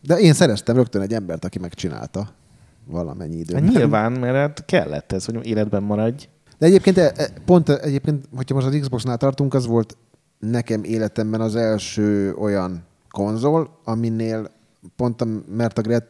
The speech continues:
Speaker 1: miatt ugye ő megrendelte Amerikából, és ilyen iszonyatos kalandos úton, módon, kispolszkival átszelve a várost valahogy megszereztük, és csináltunk rögtön egy launch partit ugyancsak a Csuminál, ahol összegyűlt a teljes guru team.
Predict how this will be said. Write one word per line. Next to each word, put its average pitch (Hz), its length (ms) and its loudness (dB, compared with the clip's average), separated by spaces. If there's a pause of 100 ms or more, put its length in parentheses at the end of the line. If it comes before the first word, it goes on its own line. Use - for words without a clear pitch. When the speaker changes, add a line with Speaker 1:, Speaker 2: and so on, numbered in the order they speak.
(140)
Speaker 1:
miatt 107 400 -2
ugye 101 320 -4
ő 95 160 -4
megrendelte 104 560 -4
Amerikából, 98 580 -4
és 95 140 -4
ilyen 101 120 -6
iszonyatos 98 400 -6
kalandos 95 440 -4
úton, 95 280 -8
módon, 98 380 -10
kispolszkival 104 760 -6 (560)
átszelve 101 520 -2
a 98 60 4
várost 98 460 0 (220)
valahogy 95 380 -2
megszereztük, 101 640 -6
és 98 100 -4
csináltunk 107 460 -2
rögtön 110 280 0
egy 98 120 -2
launch 104 300 -2
partit 98 380 -2
ugyancsak 107 380 -2
a 104 60 -2
Csuminál, 104 500 -4
ahol 104 220 2
összegyűlt 101 600 0
a 101 60 -2
teljes 101 360 -2
guru 101 200 -4
team. 113 260 -4